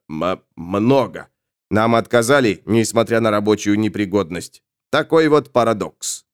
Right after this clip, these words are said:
«Ты представляешь, как вам повезло? Нашим родным кто бы отказал?» резко закончил фразу Крио. Волна грусти нахлынула на него.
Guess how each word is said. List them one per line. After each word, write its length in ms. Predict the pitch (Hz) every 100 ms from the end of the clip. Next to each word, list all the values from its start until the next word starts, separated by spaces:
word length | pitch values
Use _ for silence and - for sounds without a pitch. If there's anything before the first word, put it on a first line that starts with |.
| _ _ _ _ _ _ _ _ _
«Ты 100 | 120
представляешь, 640 | 117 127 - 135 156 196 -
как 240 | 185 143
вам 240 | 147 139
повезло? 600 | 143 147 151 139 110 82 _ _ _ -
Нашим 520 | 131 147 156 - 120
родным 400 | 113 110 113 98
кто 200 | - 110
бы 140 | 98 101
отказал?» 500 | - 110 101 90 - _ _ _
резко 420 | 101 104 104 - 104
закончил 520 | 104 104 104 107 98
фразу 340 | 101 98 92
Крио. 460 | 90 110 90 82 - _ _ _ -
Волна 460 | 127 175 190 214 175
грусти 400 | 175 214 - 147
нахлынула 580 | 135 - 113 98 95
на 100 | 92
него. 400 | 87 87 82 80